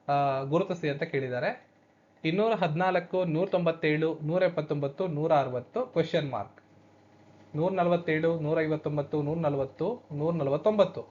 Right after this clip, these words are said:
ನೀವು ಆನ್ಸರ್ನ ಮಾಡ್ಬೋದು. ಈ ಸರಣಿಯನ್ನ ನೀವು ಡಿಕೋಡ್ ಮಾಡಿದ್ರೆ ಇಲ್ಲಿ ಮುಂದೆ ಬರುವಂತ ಸಂಖ್ಯೆ ಯಾವುದು ಅಂತ ಹೇಳ್ಬೋದಾಗಿರುತ್ತೆ. So, ಇನ್ನೂರ ಹದಿನಾಲ್ಕು ಮತ್ತು ನೂರ ತೊಂಬತ್ತೇಳರ ನಡುವಿನ ಡಿಫರೆನ್ಸ್ ಎಷ್ಟಿದೆ?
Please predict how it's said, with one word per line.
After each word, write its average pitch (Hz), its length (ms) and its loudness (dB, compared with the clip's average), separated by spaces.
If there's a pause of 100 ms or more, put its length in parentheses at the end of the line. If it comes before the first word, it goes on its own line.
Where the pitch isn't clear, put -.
(720)
ನೀವು 175 140 2
ಆನ್ಸರ್ನ 185 380 2
ಮಾಡ್ಬೋದು. 160 340 2
ಈ 160 140 0
ಸರಣಿಯನ್ನ 190 460 0
ನೀವು 170 280 0
ಡಿಕೋಡ್ 151 420 0
ಮಾಡಿದ್ರೆ 135 540 -2 (340)
ಇಲ್ಲಿ 165 180 0
ಮುಂದೆ 190 200 2
ಬರುವಂತ 170 340 0
ಸಂಖ್ಯೆ 170 380 -2
ಯಾವುದು 151 240 2
ಅಂತ 147 120 -2
ಹೇಳ್ಬೋದಾಗಿರುತ್ತೆ. 131 1040 -2 (1800)
So, 180 340 6 (400)
ಇನ್ನೂರ 214 300 4
ಹದಿನಾಲ್ಕು 190 480 2
ಮತ್ತು 180 300 -2
ನೂರ 180 220 0
ತೊಂಬತ್ತೇಳರ 165 680 0
ನಡುವಿನ 156 500 0
ಡಿಫರೆನ್ಸ್ 156 560 0
ಎಷ್ಟಿದೆ? 139 480 -4